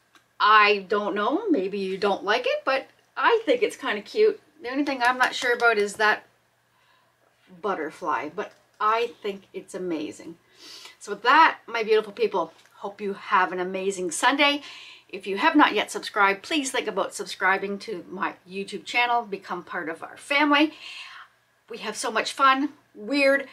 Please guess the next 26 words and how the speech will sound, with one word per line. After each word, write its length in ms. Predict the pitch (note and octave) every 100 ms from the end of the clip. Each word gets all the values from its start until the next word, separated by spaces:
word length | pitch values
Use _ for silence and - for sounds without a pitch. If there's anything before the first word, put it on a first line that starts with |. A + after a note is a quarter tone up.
| _ _ G#3
different. 420 | D4 D4 C4+ - - _
You 140 | A#3 B3
never 240 | B3 A3+
know 160 | A#3 A#3+
what 180 | A3+ A#3+
you're 80 |
gonna 200 | A#3 A3+
get 260 | A3 A3 G3
with 160 | G#3 G#3+
me. 300 | G#3 G#3 G#3 - - - - -
So 120 | -
with 160 | G#3 G#3+
that, 440 | C4 D4+ F#3+ - - _ _ _
in 120 | D4+
the 80 | E4+
description 440 | E4 - F4 F4+ D4+
box, 300 | A#3+ F#3 -
I 80 | A#3
have 220 | C4 A3
the 80 | A#3+
links 300 | B3+ C4 -
to 300 | C#4+ A3+ G3 - _ _ -
everything 400 | D#4 D#4+ D#4 C#4+
I 40 |
used 280 | C4+ B3 B3
today. 460 | G#3+ A3 A3 A3